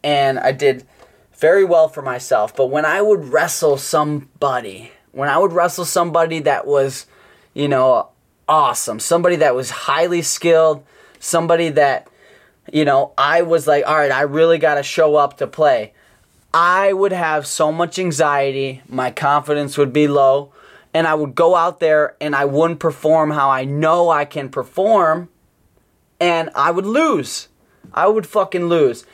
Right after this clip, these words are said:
And it's because I was experiencing failure in advance, which goes back to Henry Ford saying, "Whether you think you can or you can't, you're right."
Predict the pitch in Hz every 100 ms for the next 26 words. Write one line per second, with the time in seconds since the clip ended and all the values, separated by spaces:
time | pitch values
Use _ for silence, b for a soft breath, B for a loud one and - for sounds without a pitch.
0 | b b 160 170 143 196 - 202 190 -
1 | 175 196 208 185 180 - - 185 175 175
2 | 175 165 135 170 165 165 160 151 151 143
3 | 139 147 127 107 - 104 b b b 147
4 | 139 - 165 143 165 160 160 160 156 160
5 | 156 143 196 202 196 175 165 160 156 156
6 | 151 147 147 175 160 151 143 185 180 180
7 | 160 147 139 185 185 - 147 123 151 214
8 | 240